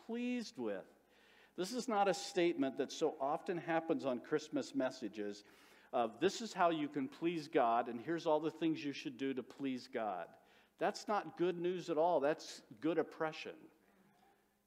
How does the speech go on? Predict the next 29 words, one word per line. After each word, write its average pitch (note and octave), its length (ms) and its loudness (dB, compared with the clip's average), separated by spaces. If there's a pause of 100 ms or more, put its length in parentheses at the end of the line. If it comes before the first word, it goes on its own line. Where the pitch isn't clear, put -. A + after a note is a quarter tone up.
because D3 300 -2
we E3 100 4
can't F#3 380 -2
keep, E3+ 280 -2
keep D#3+ 220 -4
up F3+ 180 2
with A#2+ 140 2
it. A2 80 -8
This F3+ 180 -2
is G#3+ 140 -6
not F#3+ 160 4
a D#3+ 60 2
statement D#3 680 0 (340)
asking D3+ 460 4
us C#3+ 160 0
to C#3 140 -4
do D3+ 340 -2
something. G#2 680 -4
It's - 140 -12
a B2 80 -12
statement D3+ 580 -2
declaring D3 640 0
what B2 180 -2
the B2+ 80 -6
Savior's C3+ 640 -2
gonna A#2 220 -2
do A2+ 320 -8
for A2+ 460 -6
us. - 400 -12